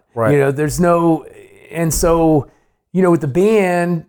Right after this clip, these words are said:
Speaker 2: you don't wanna be anywhere where you're not wanted and they will get rid of you, but it's, it's a lot more difficult. But pl-, but you're just part of the whole,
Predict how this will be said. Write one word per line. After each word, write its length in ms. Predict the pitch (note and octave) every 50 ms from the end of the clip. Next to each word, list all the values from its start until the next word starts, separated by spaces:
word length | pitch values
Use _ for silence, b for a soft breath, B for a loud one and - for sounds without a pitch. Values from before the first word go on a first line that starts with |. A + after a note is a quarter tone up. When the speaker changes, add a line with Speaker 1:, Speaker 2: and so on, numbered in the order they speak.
| _ _ _ _ _ _
Speaker 2:
you 180 | _ D#3 D#3+ F#3+
don't 120 | G#3 A3 G3+
wanna 160 | G3+ G3 F3+
be 180 | D#3 F3 E3+ F3+
anywhere 360 | F#3 F3+ D#3+ D#3 D3+ D3 D3
where 160 | C#3+ C#3+ C#3
you're 140 | C#3 C3+ C#3
not 200 | C#3 C3+ C3 B2
wanted 460 | B2 C3 C3 C3 B2+ A#2+ A2+ A2+ A2
and 100 | A#2+ A#2+
they 80 | B2+ B2+
will 120 | B2+ C3
get 160 | B2 C3 C3
rid 160 | A#2+ C3 C3+ B2+
of 80 | A#2+
you, 120 | A#2+ A#2+ A#2+
but 140 | A#2+ A#2+
it's, 160 | B2 B2+ - -
it's 280 | B2 - C#3+ C3+ -
a 60 | C#3
lot 260 | A#2+ A2+ B2+ B2 B2 A#2+
more 140 | B2 A2+
difficult. 520 | G#2+ G2+ A2 - - G#2 - F#2+ F#2 F#2 -
But 120 | B2+ B2+
pl-, 180 | - F3 E3+ - -
but 220 | D3+ D#3 E3+ E3
you're 100 | F3+ F3+
just 400 | E3 G#3+ G3 - - _ _ _
part 260 | - - E3+ F#3 F#3+ F3+
of 60 | D3
the 80 | C#3+
whole, 480 | - - D#3+ D#3 D#3 D#3 D#3 D3 C#3 -